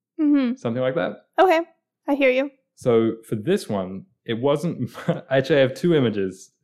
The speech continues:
Speaker 2: Do you want to start with the, I'll start with the, the funny one. No, I'll start with the lame one, actually.
Speaker 1: Okay.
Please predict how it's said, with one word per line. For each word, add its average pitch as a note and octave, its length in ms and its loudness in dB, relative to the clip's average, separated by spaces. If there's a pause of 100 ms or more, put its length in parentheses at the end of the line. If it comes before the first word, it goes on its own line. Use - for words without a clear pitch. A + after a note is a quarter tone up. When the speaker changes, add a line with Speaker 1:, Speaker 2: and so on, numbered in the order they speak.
Speaker 2:
Do B2 100 -6
you B2 40 2
want B2+ 100 4
to B2 60 0
start A#2 300 0
with A2 260 -2
the, G#2+ 420 -8 (1120)
I'll A#2+ 80 0
start B2 220 0
with B2 120 -2
the, G#2+ 280 0 (220)
the A2 100 -10
funny G2 240 -8
one. E2+ 200 -10 (880)
No, C3 140 2
I'll B2 100 2
start D3+ 220 0
with B2+ 80 0
the A2+ 80 2
lame G2 200 0
one, - 160 -14 (320)
actually. - 280 -18 (280)
Speaker 1:
Okay. C4 240 -4